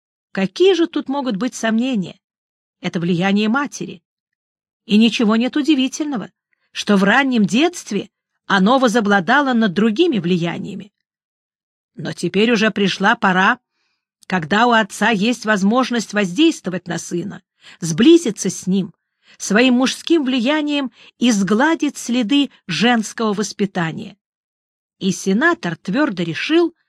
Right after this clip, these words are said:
не упускать этой возможности. На Пасхе одиннадцатилетний Ганно,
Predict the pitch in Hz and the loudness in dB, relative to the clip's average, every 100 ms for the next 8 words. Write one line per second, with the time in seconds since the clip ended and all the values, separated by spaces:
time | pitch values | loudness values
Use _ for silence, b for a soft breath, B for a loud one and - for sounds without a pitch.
0 | _ _ _ - 190 294 349 - 285 - | _ _ _ 0 2 4 4 2 -4 -8
1 | - 190 - 165 170 165 156 156 165 - | -6 -4 -4 -8 -8 -8 -8 -10 -12 -14
2 | 156 - - 220 _ _ _ _ _ _ | -16 -18 -20 -20 _ _ _ _ _ _
3 | _ _ _ _ _ _ _ _ _ _ | _ _ _ _ _ _ _ _ _ _
4 | _ _ - 185 233 240 330 359 - - | _ _ -2 2 2 0 -2 -2 -6 -14
5 | - 190 _ _ _ - 202 180 349 262 | -16 -18 _ _ _ -2 0 2 0 -2
6 | - 214 190 294 - 202 185 185 185 175 | -6 -2 0 0 0 -2 -2 0 0 0
7 | 180 240 | -2 -4